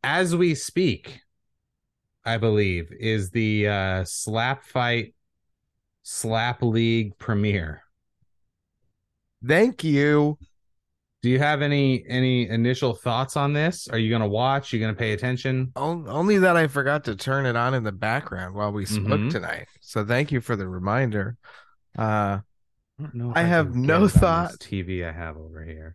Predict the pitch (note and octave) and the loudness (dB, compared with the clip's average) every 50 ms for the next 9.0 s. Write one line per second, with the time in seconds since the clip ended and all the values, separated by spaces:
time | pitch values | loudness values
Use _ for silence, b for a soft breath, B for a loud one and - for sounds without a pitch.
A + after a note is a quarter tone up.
0 | - - - - E3+ D#3 B2+ C3 - B2+ - - - E3+ D#3 D3 C3 C3 - - | -16 -14 -6 -4 -4 -4 -2 -2 0 2 2 2 0 0 -2 -2 -2 -4 -6 -12
1 | _ _ _ B B B B B B B2 - E3+ D#3+ F3 E3 D#3 C#3+ A#2+ A#2+ - | _ _ _ B B B B B B -10 -6 -2 0 0 2 0 0 -2 -4 -10
2 | _ _ _ _ _ _ _ - C#3+ C#3+ C#3+ C3 A2 - _ _ _ _ _ - | _ _ _ _ _ _ _ -4 -2 -2 -2 -2 -4 -6 _ _ _ _ _ -14
3 | - G2+ G#2 A2 A#2 B2 C#3 D3+ D#3+ D#3 C#3 - - C3 A#2 A#2 A#2 A2+ A2+ - | -10 -6 -6 -2 0 2 2 4 4 2 2 0 0 0 0 2 0 0 -2 -4
4 | - - A2 G#2 G#2+ G#2+ G#2+ G#2+ G#2 G2+ G2+ G#2 G2+ G#2+ A#2 A#2 A#2 A2 A2+ A2 | -8 -12 -10 -10 -8 -8 -6 -6 -6 -6 -6 -6 -4 -2 0 2 2 2 2 0
5 | - - A2+ A2 G#2+ A2 A2 A2 G#2+ A2+ F#2 D#2 G2+ G2 F#2 F2+ - - A2+ G#2 | 0 0 -2 -2 0 0 -2 -2 -2 -2 -4 -4 -6 -6 -6 -8 -6 -4 -4 -4
6 | G2 F#2 - - B2 A2 G#2 G#2+ G2 G#2 G#2 G2 F2+ F2 F2 G2+ F#2+ G2 A2 A#2 | -4 -6 -4 -2 -2 0 0 0 0 0 -2 -2 -4 -4 -4 -2 0 2 2 0
7 | A#2+ A2+ B2 C3+ B2+ C3 C#3+ C#3+ C#3 - - C#3 C3+ C3+ C#3 - - C#3 C#3+ C#3+ | 0 0 0 0 0 0 -2 -2 -4 -4 -4 -4 -2 -2 -4 -4 -4 -2 -2 -2
8 | C#3+ D3+ D#3+ - - _ _ _ _ - - G#2+ G#2+ G2+ A2 G#2 G2 F#2+ G2+ | -2 -4 -6 -12 -20 _ _ _ _ -8 -4 -4 -2 -2 -2 -2 -2 -4 -4